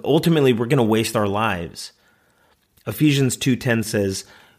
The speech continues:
"For we are his creation, created in Christ Jesus for good works, which God prepared ahead of time so that we should walk in them." So those of us to whom God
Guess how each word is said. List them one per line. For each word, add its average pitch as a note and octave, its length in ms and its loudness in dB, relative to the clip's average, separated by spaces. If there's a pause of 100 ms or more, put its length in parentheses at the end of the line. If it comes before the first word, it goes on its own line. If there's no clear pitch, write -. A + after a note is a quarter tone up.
(140)
"For A2+ 240 0
we C3 200 2
are B2+ 200 2
his C#3+ 280 -2
creation, A2 840 -4 (340)
created E3 640 2
in E3+ 220 0
Christ D3+ 480 -4
Jesus G#2+ 400 -4
for B2+ 400 2
good B2+ 340 0
works, - 760 -2 (500)
which - 320 -2
God C3 480 2
prepared A2 720 -2
ahead G#2+ 460 -2
of A#2+ 160 0
time G2 360 -2
so A2+ 240 -2
that G2+ 220 0
we A2+ 140 4
should A2+ 260 0
walk F2+ 540 -6
in F#2 160 -2
them." - 280 -10 (1400)
So A#2 460 2
those D#3 400 4
of C#3+ 100 0
us G#2+ 260 -4
to A#2+ 120 -2
whom A#2+ 300 2
God A2+ 420 0